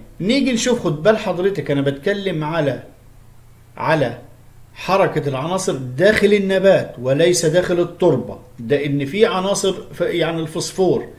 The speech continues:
عنصر بطيء الحركة في التربة جدًا، ولكنه سريع الحركة داخل النبات. تاخد بالك من ديًا عشان تبقى مهندس، أوكي، أو مزارع محترم. خد بالك، أنا بتكلم على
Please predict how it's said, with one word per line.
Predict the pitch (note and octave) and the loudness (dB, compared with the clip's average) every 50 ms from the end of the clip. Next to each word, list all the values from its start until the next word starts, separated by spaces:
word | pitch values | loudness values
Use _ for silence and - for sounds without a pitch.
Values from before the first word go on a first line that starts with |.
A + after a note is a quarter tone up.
| - - - - - | -20 -20 -20 -12 -8
عنصر | A2+ A#2 D#3 G3+ G#3 F#3+ - F#3 F3+ | -2 0 2 2 2 0 -2 -2 -2
بطيء | E3+ D#3+ E3+ D#3+ - A3+ G#3 F#3+ | 0 0 0 0 0 0 0 -2
الحركة | E3+ D3+ - - F#3 F3+ F3 - D3+ | -4 -6 -2 0 0 0 0 -2 -4
في | - D#3+ | -6 -6
التربة | - - - F3+ D#3 D3+ D3 D3 | -8 -6 -4 -2 -2 0 0 0
جدًا، | C#3+ E3 D#3 C3 A#2 A#2 A#2 A#2+ | 0 -2 -4 -4 -4 -4 -4 -2
ولكنه | B2+ B2+ C3+ C3+ - D#3 D3+ C#3 | -2 -4 -4 -2 -2 -2 -2 -2
سريع | B2+ - C#3 C3+ E3+ G#3+ A3 E3 | -2 -2 -2 -2 0 0 -2 -2
الحركة | C3+ - - - C#3+ B2+ A#2 A#2 A#2 | -4 -8 -12 -10 -10 -10 -8 -10 -10
داخل | A2+ A2 A2 - G2+ | -10 -12 -14 -16 -16
النبات. | G2+ G2 G2+ G2 G2+ - - - | -18 -16 -16 -16 -16 -14 -6 -6
تاخد | C#3+ C3+ - B2 A#2 C3 | -4 -4 -4 -6 -6 -4
بالك | D3+ D#3 D3+ D3 D3+ D3+ | -2 -2 -2 -2 -4 -4
من | C#3 C#3+ C#3+ C#3+ | -6 -6 -6 -6
ديًا | D#3 F#3+ G#3 G#3+ A3+ A3+ A3 A3 - - - - - - | -6 -6 -6 -4 -4 -4 -4 -6 -10 -16 -20 -20 -12 -10
عشان | G#2+ A#2 - D3+ C#3 C#3 | -10 -8 -6 -6 -8 -6
تبقى | - D#3 C#3 C#3+ - - C#3+ C3 | -4 -6 -6 -6 -6 -8 -6 -6
مهندس، | B2+ A#2+ A#2+ B2+ B2 A#2 A2+ A2+ A2+ G#2+ - - - - - - - - - | -6 -6 -6 -6 -4 -4 -4 -6 -6 -10 -10 -10 -10 -10 -12 -14 -16 -16 -18
أوكي، | A2 - - - D#3 - - | -18 -14 -8 -6 -6 -6 -4
أو | - C3+ B2 | -4 -4 -4
مزارع | A#2+ B2 A#2+ A#2+ C#3+ D3 C3+ C3 B2+ | -4 -6 -4 -2 -2 -2 -2 -4 -8
محترم. | C3 B2 - - - - A#2+ G2+ - - - - - - - - - - - - - | -10 -12 -14 -16 -16 -16 -16 -14 -14 -18 -20 -20 -20 -20 -20 -20 -20 -20 -16 -12 -12
خد | B2+ A2+ A2 | -10 -10 -8
بالك، | A2+ A2 - A2+ - C#3+ | -10 -10 -10 -12 -12 -10
أنا | C3+ A#2+ | -8 -8
بتكلم | A#2 A#2 - - - D#3 D#3+ F#3 G3+ G#3+ G#3 G#3 A3 - - - - - - | -8 -8 -8 -4 -2 -2 -2 -2 -4 -6 -8 -10 -12 -16 -20 -20 -20 -16 -10
على | - A2+ C3 D3 C#3 A#2+ A2 A2 | -6 -4 -2 0 0 -2 -2 -6